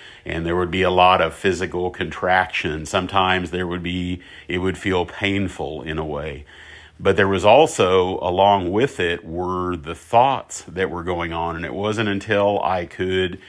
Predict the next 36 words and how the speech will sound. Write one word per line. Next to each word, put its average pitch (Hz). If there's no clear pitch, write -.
engage 104
in 95
this 82
practice, 85
which 95
allowed 95
me 87
to 90
begin 95
to 90
actually 90
see. 101
And 90
when 101
I 98
say 90
see, 101
I'm 87
not 87
talking 92
about 90
through 92
my 80
eyes, 90
but 92
I'm 90
speaking 92
more 92
along 85
the 87
lines 90
of 87
being 90
able 87
to 90
have, 90